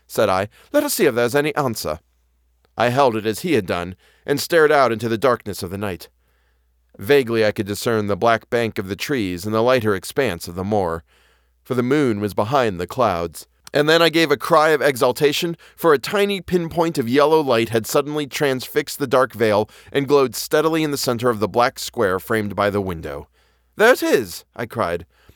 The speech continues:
"No, no, sir, it is nothing, nothing at all," the butler broke in. "I assure you, sir." "Move your light across the window, Watson," cried the baronet. "See, the other moves also. Now, you rascal, do you deny that it is a signal? Come, speak up.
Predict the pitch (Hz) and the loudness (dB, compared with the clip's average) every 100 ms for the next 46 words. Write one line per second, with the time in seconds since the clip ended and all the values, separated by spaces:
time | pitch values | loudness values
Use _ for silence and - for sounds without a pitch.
0 | _ 185 180 185 - - - 175 120 - | _ 0 4 4 2 -8 -2 0 0 0
1 | 92 110 139 165 110 71 76 - 190 247 | 0 0 0 0 0 -4 -12 -4 0 0
2 | 196 165 98 71 - _ _ - 110 113 | 0 0 0 -2 -12 _ _ -8 -2 0
3 | - 101 95 90 101 - 160 - - - | 0 -4 -4 -4 -4 2 4 4 0 2
4 | 156 110 95 - 95 - - _ _ 156 | 2 2 -2 -4 -4 -4 -16 _ _ -2
5 | 220 240 196 160 131 139 127 135 117 95 | 2 4 4 4 2 0 0 0 2 2
6 | 92 90 92 87 _ - 104 95 98 92 | 0 -2 -8 -12 _ -6 -4 -2 0 0
7 | 92 98 _ _ - - 208 226 - 185 | -2 -6 _ _ -8 -2 -2 -4 -2 2
8 | 202 185 131 123 151 165 - 85 76 _ | 4 4 0 -2 0 0 0 -8 -10 _
9 | _ _ _ - 160 113 95 104 92 82 | _ _ _ 0 2 2 -2 -4 -2 -2
10 | - 117 117 190 196 175 190 151 110 117 | -4 -4 -2 -2 0 2 2 2 2 0
11 | 123 123 123 220 95 73 101 _ _ _ | -2 -2 0 0 -2 -8 -14 _ _ _
12 | _ - 180 82 - - 214 208 - - | _ -4 -4 -4 -12 -8 -4 0 -2 -4